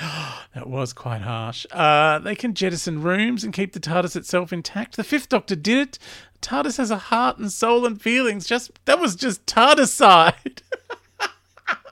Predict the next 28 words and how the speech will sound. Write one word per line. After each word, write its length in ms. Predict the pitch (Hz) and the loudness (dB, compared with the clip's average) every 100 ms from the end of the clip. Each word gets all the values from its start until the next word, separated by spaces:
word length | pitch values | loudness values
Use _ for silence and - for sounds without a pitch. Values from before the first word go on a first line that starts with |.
| _ 262 - _ _ - 196 170 - | _ -2 -2 _ _ -6 -4 -4 -2
<laughs> 0 | - 269 - 640 605 - - 679 - - 466 - - - _ | 6 6 6 -8 -12 -16 4 4 4 2 2 0 -12 -16 _
tardiside. 680 | - 320 392 415 - 339 117 | -6 0 4 4 4 2 4
It 140 | 185 | 2
was 360 | 208 208 392 440 | 2 6 6 6
quite 340 | - - 320 | 4 6 6
confronting 520 | - 214 - 254 - 247 | 6 -2 2 2 2 -2
when 100 | 170 | -2
the 80 | 156 | -2
tardis 380 | 165 156 160 | 4 4 2
collapsed 480 | - 147 151 - - | -4 4 4 4 -2
in 100 | 165 | 0
on 120 | 214 | 2
itself 320 | 151 - 139 151 | -2 0 0 2
like 160 | 127 | 2
that, 240 | 135 139 - | 2 0 2
but, 380 | 180 185 151 - - - - - - - - - _ _ | 4 6 4 -2 -20 -18 -16 -16 -18 -18 -18 -20 _ _
you 180 | 147 196 | 0 2
know, 500 | 196 196 196 202 208 - | 2 2 2 2 0 0
I 120 | 185 | -2
guess 420 | 160 196 226 214 | 0 0 2 0
this 260 | 247 226 220 | -2 -2 0
is 160 | 165 | -2
technically, 1400 | - - - 165 233 - - 220 - 156 131 107 107 185 170 | 0 -2 0 4 4 4 2 0 2 2 4 4 2 -2 -4
if 120 | - | 0
we 100 | 156 | -2
think 260 | - 190 | 0 0
about 320 | 180 131 113 117 | 0 0 0 0
it, 160 | 127 | -2